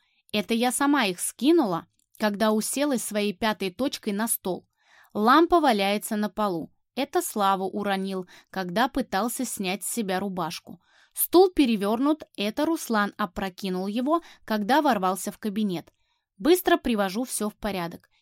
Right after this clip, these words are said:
Единственное, что восстановить не получилось, это лампа.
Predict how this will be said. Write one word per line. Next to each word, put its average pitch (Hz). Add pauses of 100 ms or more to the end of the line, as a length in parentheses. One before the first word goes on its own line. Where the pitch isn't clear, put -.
(160)
Единственное, 214
что 202
восстановить 208
не 196
получилось, 190
это 269
лампа. 185